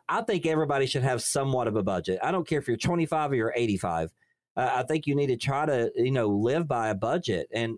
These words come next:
that way you don't, you know, outlive your means. And, you know, when you're nearing retirement, that spending plan's vital because you're about to not be working. You're about to lose a paycheck.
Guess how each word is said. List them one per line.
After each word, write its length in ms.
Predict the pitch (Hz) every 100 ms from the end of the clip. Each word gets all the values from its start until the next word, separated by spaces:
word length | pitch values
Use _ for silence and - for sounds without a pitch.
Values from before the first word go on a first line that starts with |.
| 104
that 200 | 131 143
way 140 | 151
you 140 | 143 123
don't, 420 | 131 135 131 - _ _ _ _ _
you 120 | 131 131
know, 160 | 117 -
outlive 440 | 135 147 147 151
your 140 | 143 131
means. 580 | 143 196 98 80 - -
And, 580 | 123 127 127 123 120 120
you 120 | - 139
know, 280 | 123 120 - _ - 135
when 200 | 139 143
you're 200 | 120 -
nearing 320 | 135 165 165
retirement, 800 | 127 113 - 165 185 170 135 123
that 180 | 120 110
spending 340 | - 165 202
plan's 360 | 156 135 110 98
vital 580 | - 151 202 156 82 - _ _ _ -
because 480 | 123 139 135 120 -
you're 160 | 143 208
about 260 | 175 170
to 340 | 160 143 113 -
not 300 | 120 131 165
be 100 | 170
working. 420 | 131 160 170 110 107
You're 120 | 175
about 220 | 180 170
to 60 | 147
lose 200 | 151 135
a 40 |
paycheck. 540 | 147 175 - 98 78